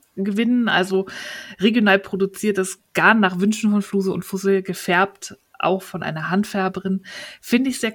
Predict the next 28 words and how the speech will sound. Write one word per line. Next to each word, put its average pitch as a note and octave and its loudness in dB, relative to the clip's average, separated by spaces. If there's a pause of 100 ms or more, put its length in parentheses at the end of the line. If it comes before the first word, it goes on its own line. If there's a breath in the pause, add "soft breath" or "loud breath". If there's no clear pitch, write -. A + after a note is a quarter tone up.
cool, G#3+ 0
fühlt - -10
sich G3+ -10
auch F3+ -6
sehr E3+ -8
gut F3+ -8
an. B3 -2
Ich - -16
bin G3+ 0
gespannt, G#3+ -2
wie A#3 -2
das G#3+ 0
an F#3+ 0
den G3 4
Füßen A#3+ -2
ist, - -6
weil F3+ 2
Leinen A#3+ 0 (320 loud breath)
und G3+ 0
Alpaka A3+ -2
sind G#3+ -4
ja G3 -4
eher G3 0
so G3 -4
von G3 -4
der F3+ -6
entspannten A#3+ 0
und, F#3 -4